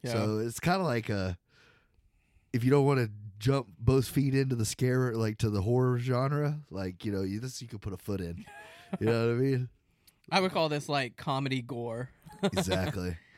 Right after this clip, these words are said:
Speaker 2: It's kinda like, uh, what's the one that you like with the dude with the beard? The Zach versus Evil?
Speaker 1: Oh, oh, oh, uh, Tucker and Dale versus Evil.
Speaker 2: Tucker and Dale versus Evil,
Speaker 1: Fucking
Speaker 2: yeah.
Speaker 1: love that movie.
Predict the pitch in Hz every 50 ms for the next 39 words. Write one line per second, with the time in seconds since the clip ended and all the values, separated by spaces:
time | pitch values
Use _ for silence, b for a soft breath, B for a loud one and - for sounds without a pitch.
0 | B B B B - - 139 131 127 120 117 113 113 110 104 - 113 101 98 95
1 | 90 90 90 87 85 85 80 78 76 65 57 - _ _ _ _ _ _ _ _
2 | _ _ - 101 101 - - 104 104 107 104 104 104 98 98 107 104 104 107 104
3 | 104 101 - 101 98 - 98 98 104 104 101 101 - 90 98 104 104 104 104 104
4 | 104 - _ _ _ _ - - 78 80 78 82 85 - _ _ _ - - -
5 | - - 95 98 92 98 87 92 90 98 98 92 - - 101 104 101 107 107 101
6 | - _ _ _ _ - 185 190 196 202 170 175 180 143 165 185 175 143 135 123
7 | 131 139 135 127 123 120 113 - _ _ _ _ _ _ _ _ _ _ - -
8 | 180 - 160 147 139 143 139 135 123 123 139 - 120 123 131 120 123 120 113 117
9 | 110 107 101 104 104 104 101 95 92 98 95 92 - - 98 98 139 147 151 -
10 | 147 135 135 135 135 135 139 131 131 131 123 120 110 123 123 123 123 123 117 113
11 | 113